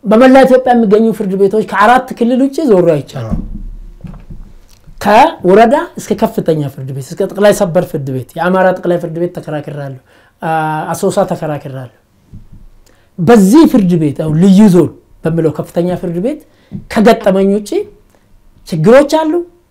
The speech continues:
Speaker 1: ከችግሮቹ ጎን ለጎን ችግር ፈቺ ዳኞች አሉ። ሙግት አለ።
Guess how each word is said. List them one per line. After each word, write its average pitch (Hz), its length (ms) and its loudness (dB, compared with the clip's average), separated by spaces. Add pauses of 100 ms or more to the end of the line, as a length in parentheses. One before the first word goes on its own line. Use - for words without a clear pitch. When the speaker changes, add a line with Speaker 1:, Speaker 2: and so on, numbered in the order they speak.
(460)
Speaker 1:
ከችግሮቹ 220 680 2
ጎን 170 240 0
ለጎን 175 340 -4 (200)
ችግር 226 380 2
ፈቺ 254 320 -6
ዳኞች 165 440 -2
አሉ። 120 180 -20 (760)
ሙግት 254 540 4
አለ። 147 260 -8